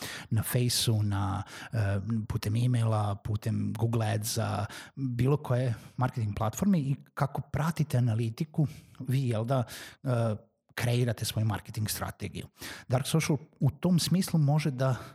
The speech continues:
zbuni, e, sve one koji prate analitiku i da pripisuju mnogo toga samom, samoj direktnoj poseti,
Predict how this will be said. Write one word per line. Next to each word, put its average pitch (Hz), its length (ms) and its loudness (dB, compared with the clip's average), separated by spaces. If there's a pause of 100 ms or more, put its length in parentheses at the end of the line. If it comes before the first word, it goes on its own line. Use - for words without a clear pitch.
(220)
zbuni, 123 760 4 (800)
e, 123 340 2
sve 139 340 2
one 113 180 2
koji 120 180 0
prate 123 340 0
analitiku 110 520 0 (100)
i 151 80 2
da 143 120 0
pripisuju 131 920 2 (320)
mnogo 120 520 2 (1120)
toga 110 600 0 (320)
samom, 131 460 2
samoj 127 360 2
direktnoj 120 460 0
poseti, 156 500 -2